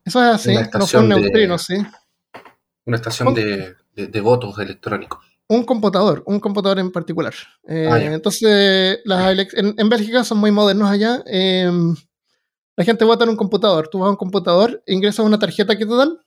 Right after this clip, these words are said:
Speaker 1: una tarjeta de votación que tiene una banda magnética. Entonces tú la pones en el computador, eh, te salen ahí los candidatos, tú seleccionas tu candidato, queda guardado en una base de datos que está, que se envía a una central y queda en el computador y también queda en la tarjeta,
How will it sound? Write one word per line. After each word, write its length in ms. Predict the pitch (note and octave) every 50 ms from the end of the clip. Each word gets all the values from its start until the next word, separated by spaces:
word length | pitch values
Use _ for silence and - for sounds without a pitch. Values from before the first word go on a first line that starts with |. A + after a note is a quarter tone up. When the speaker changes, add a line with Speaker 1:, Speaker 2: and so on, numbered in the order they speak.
| _
Speaker 1:
una 140 | - G#3 G3+
tarjeta 280 | G3 F#3 - G#3+ G#3 G#3
de 60 | G#3
votación 360 | G#3 G#3 G#3 G3+ - A#3 G#3+
que 80 | G#3+ G3+
tiene 200 | G3+ G#3+ G3+ G3+
una 160 | G3 F#3+ F#3
banda 220 | F#3 F#3+ G3 F#3+
magnética. 480 | F3+ F3+ E3+ F3 F3+ F3+ G#3+ G#3+ D#4 D#4+ - _ _ _ _ _ _ _ _ _ _ _ _ _ _
Entonces 160 | _ - F#3+ F3+
tú 80 | G3+
la 120 | G3 G3 F3+
pones 220 | G3 F#3+ G3+ G#3+
en 60 | G#3+
el 60 | G#3+
computador, 640 | G#3+ A3 G#3+ G#3+ A3 - G#3+ G#3+ A3 A3+ A3 - _ _
eh, 460 | - E3 E3+ E3+ E3+ E3 D#3 D3+ D#3 D#3
te 80 | - E3+
salen 280 | - F3 F3 F3 E3+
ahí 160 | E3+ E3 E3+
los 180 | E3 D#3+ E3 D#3
candidatos, 500 | D#3+ F3 D#3+ F3 F#3 G#3 G#3 G#3 A3 G#3
tú 100 | - G3
seleccionas 440 | - F3+ F3 F3 - - F3 F3 F3
tu 80 | -
candidato, 640 | F3 - F3+ F3+ F#3 G3+ A3 A#3+ B3 B3 D#4 D#4+ _ _ _ _ _ _ _ _ _ _ _ _
queda 160 | G3+ G3+ G#3+
guardado 420 | G3 F#3+ F#3 F3+ F#3 B3 B3 G#3+ G3+
en 80 | G3+
una 140 | G3 F#3 F#3
base 260 | F#3 F#3 F#3 - -
de 60 | F#3+
datos 200 | F#3+ F#3 F#3+ F#3
que 60 | F3+ -
está, 680 | _ _ G3 F#3 F#3 F#3 F3+ F3+ F3+ F3 F3+ F#3+ F#3 _
que 60 | _ -
se 120 | - -
envía 260 | F3 F3 F#3 F#3+ G3
a 40 | G3
una 180 | F#3 F#3 F#3 E3+
central 560 | - - - _ - D#3+ D#3+ - D3 D3+ E3
y 60 | E3+
queda 120 | - G#3 F#3
en 60 | F#3
el 80 | F3+ F3+
computador 460 | - F#3+ G#3 G3+ G#3 G#3+ B3 B3 -
y 80 | - G3+
también 280 | - F#3+ G3+ A#3 A3+ A3+
queda 160 | A#3+ A#3+ A#3
en 60 | A3
la 100 | G3+ F3+
tarjeta, 500 | F3 D3+ C3+ - - A3 - B2+ B2 -